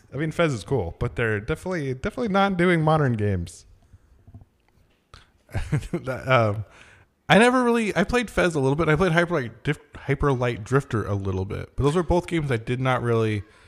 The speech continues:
Speaker 2: invest a lot of time into, despite owning both of those games.
Speaker 1: Yeah.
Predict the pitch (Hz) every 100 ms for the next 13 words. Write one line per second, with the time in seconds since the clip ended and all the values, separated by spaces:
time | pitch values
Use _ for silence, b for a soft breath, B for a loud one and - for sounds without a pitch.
0 | b b _ 113 113 113 113 120 110 101
1 | 110 104 98 95 101 98 98 - 120 -
2 | 117 110 98 95 107 - 113 104 110 -
3 | 113 104 98 80